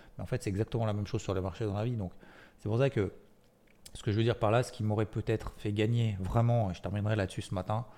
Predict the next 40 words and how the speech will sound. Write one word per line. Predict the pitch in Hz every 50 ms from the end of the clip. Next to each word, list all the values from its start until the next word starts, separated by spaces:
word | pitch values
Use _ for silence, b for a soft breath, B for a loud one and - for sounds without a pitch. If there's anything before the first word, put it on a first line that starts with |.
| B B B
je | -
serai | - 101
pas | 92 - 101
long, | 98 104 113 120 113 - - -
pas | 92
pour | - - 98 95
vous | 98 101
embêter | 95 95 95 - 101 95
ce | - -
week-end | 95 - 107 110 117 110 - B B B B B B B B -
et | -
en | 101 95
ce | - - 98
samedi, | - - 98 104 101 113 127 131 B B B B B B B B B B B B B B B B - - -
mais, | - 107 107 107 104 101 107 - - - - _ _ - - - -
euh, | 113 104 98 98 98 98 95 92 90 95 98 92 92 92 92 92 92 90 90 87 87 87 87 87 87 85 60 - - - _ _ _ _ _ _ -
c'est | - - - 117
de | 104 113
pas | 101 - 127 113
en | 110 107
fait | - 120 110 -
changer | - - 104 98 107 104
de | 98 98
fusil | - - 104 95 98 95
d'épaule | 98 95 - - 101 95
comme | - 95 90
ça | - - 92
toutes | - - -
les | 90 87
cinq | - - 90
minutes, | 95 98 101 101 -
parce | - - 95 -
qu'en | - 92
fait, | - - 117
ce | - -
qui | - 113
risque | 107 - - - 101
de | 95
se | 92 -
passer, | - 98 90 - - 113 123 131 -